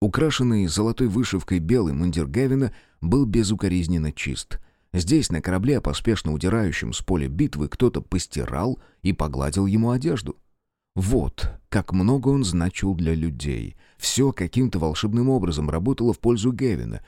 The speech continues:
хотя он ничего для этого не делал. Это попросту бесило. По крайней мере, его лицо выглядело изможденным. Гевин никогда не высыпался как следует. Железный кулак, кажется, хотел что-то ответить, но передумал и, коротко кивнув, удалился.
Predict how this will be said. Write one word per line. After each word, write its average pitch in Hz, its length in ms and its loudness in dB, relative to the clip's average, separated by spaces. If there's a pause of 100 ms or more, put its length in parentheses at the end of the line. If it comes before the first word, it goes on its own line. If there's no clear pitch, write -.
(140)
хотя 98 240 0
он 101 160 4
ничего 147 540 0
для 101 180 2
этого 78 220 -2
не 69 140 -2
делал. 52 400 -6 (160)
Это 87 280 -4
попросту 120 640 0
бесило. 131 840 0 (260)
По 78 120 0
крайней 143 280 0
мере, 190 260 4
его 85 200 2
лицо 80 320 0
выглядело 196 500 -2
изможденным. 185 800 -2 (220)
Гевин 175 400 4
никогда 143 640 2
не 98 120 2
высыпался 85 720 -2 (220)
как 90 200 -4
следует. 73 640 -4 (460)
Железный 127 480 2
кулак, 139 340 -2
кажется, 110 400 -2
хотел 107 340 0
что-то 104 300 -2
ответить, 170 460 -2
но 107 140 4
передумал 156 580 4
и, - 40 0
коротко 139 440 0
кивнув, 92 480 0
удалился. 73 720 -4